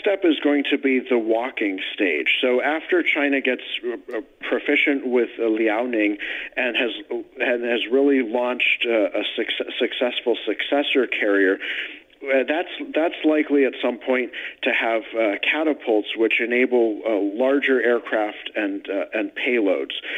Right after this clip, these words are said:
And, uh, deploying, for example, heavier airborne early warning aircraft will improve situational awareness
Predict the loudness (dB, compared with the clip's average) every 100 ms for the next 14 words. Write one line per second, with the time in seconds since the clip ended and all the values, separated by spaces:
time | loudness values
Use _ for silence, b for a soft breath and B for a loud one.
0 | B B -2 -2 -4 -4 -2 -2 2 2
1 | 4 2 2 0 2 0 2 0 2 4
2 | 4 4 2 2 2 2 2 2 4 4
3 | 2 4 4 4 0 -2 -2 -2 2 2
4 | 2 2 2 4 0 0 2 2 2 2
5 | 0 2 4 4 2